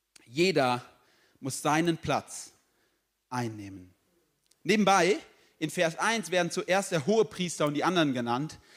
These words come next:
Das heißt, die Leiter, sie gehen voraus und tun das als allererstes, was alle anderen auch tun wollen. Das Zweite ist aber auch genauso entscheidend.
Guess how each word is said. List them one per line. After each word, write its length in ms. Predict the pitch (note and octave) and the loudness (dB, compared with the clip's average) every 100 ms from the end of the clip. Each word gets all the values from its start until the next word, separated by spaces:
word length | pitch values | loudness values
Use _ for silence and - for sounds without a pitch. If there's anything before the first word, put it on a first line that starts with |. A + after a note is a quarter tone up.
| - - | -20 -4
Das 80 | |
heißt, 180 | D#3+ D#3 | -4 -2
die 80 | E3 | 0
Leiter, 600 | D#3 E3+ - - D3 D3 - _ - | 4 4 2 2 0 0 -8 _ -12
sie 140 | D3+ | -10
gehen 220 | E3 F#3+ F3+ | 0 0 0
voraus 760 | F3 D#3 D#3 C3 B2 B2 - - _ _ | -2 2 4 4 2 -2 -10 -20 _ _
und 180 | D3+ D3 | -10 -8
tun 360 | D#3+ E3+ D#3 D3+ | -2 2 2 2
das 220 | E3 F3 | 0 0
als 220 | D#3 C#3 D3+ | -2 -2 0
allererstes, 600 | E3 D3+ D#3 D3+ C3+ B2 | 2 4 2 0 -6 -8
was 140 | C3 | -6
alle 280 | - C#3 C3+ | -2 0 0
anderen 260 | C#3 C3 C3 | 0 0 2
auch 300 | B2+ A#2+ - _ - _ _ - | 2 0 -6 _ -20 _ _ -14
tun 420 | D3 B2 A#2 A2 _ _ _ _ | -6 -6 -6 -10 _ _ _ _
wollen. 380 | G#2 A2+ G#2+ F#2+ F2+ _ _ _ _ _ _ _ _ _ _ _ _ _ - | -10 -6 -6 -6 -16 _ _ _ _ _ _ _ _ _ _ _ _ _ -8
Das 180 | D#3+ | -6
Zweite 300 | - A3 C4 | 0 0 0
ist 80 | G#3 | 0
aber 180 | F#3+ D#3+ | 2 2
auch 60 | D#3+ | 2
genauso 340 | E3+ F#3+ E3+ | 2 2 2
entscheidend. 720 | D3 - B2 A#2 B2+ D#3+ | -2 -2 -4 -4 -6 -12